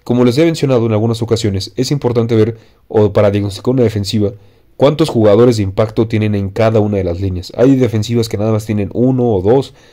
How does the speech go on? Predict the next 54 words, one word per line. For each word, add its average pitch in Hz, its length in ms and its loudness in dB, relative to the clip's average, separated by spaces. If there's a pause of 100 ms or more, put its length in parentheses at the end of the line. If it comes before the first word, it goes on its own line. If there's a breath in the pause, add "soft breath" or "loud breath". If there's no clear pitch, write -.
(180 soft breath)
Tampa 135 300 2
tiene 135 420 0
plagado, 113 540 2
desde 104 260 0
la 107 100 2
línea 151 200 0
defensiva 110 400 0
hasta 113 140 -2
los 90 140 -6
safeties, 117 320 -2
de 95 100 -2
talento. 90 380 -6 (480 soft breath)
En 113 100 2
la 127 60 6
línea 180 200 2
defensiva 117 340 2
está 131 160 -2
Ndamukong 101 380 0
Suh, 95 160 -8
que - 80 -4
es 98 80 -2
bas-, 92 180 -2
bastante 95 480 -2
bueno. 87 220 -6
Steve 151 180 -4
McLeod, 131 420 0
que 113 120 -14
sufrió 110 260 -2
Vita 113 200 0
Vea, 147 240 0
también. 92 500 -6 (360 soft breath)
Ahora 110 180 2
vámonos 131 220 2
a 117 40 -2
los 101 100 2
linebackers, 110 400 0
que 113 100 -8
tienen 127 260 2
el 107 260 0
mejor 110 280 2
grupo 131 280 2
de 110 80 4
linebackers 117 440 0
de 98 100 0
toda 113 220 4
la 107 100 2
N 101 100 -2
F 92 120 -6
L. 90 100 -4
Aquí 120 180 -2
sí 123 100 -6
no 113 80 0
hay 107 60 0
competencia. - 540 -8